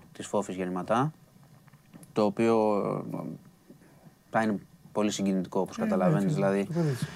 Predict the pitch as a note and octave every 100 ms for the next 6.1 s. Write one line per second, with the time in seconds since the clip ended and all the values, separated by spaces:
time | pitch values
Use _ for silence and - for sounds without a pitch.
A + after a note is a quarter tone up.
0 | - - - - A2+ A2 G2 F2+ F2+ -
1 | - - - - - G2+ G2 A2 G#2 F#2+
2 | G2+ G2 G2 G2 G2 F#2+ F#2 G2 G2+ -
3 | G2 G#2 A2 G2+ G2 G2 G2 G2 G2+ -
4 | - F#2 - F#2 F#2 F#2+ F#2 - - G2+
5 | G#2 G2 - - F#2+ F2+ F3 E3 E3+ D#3+
6 | E3+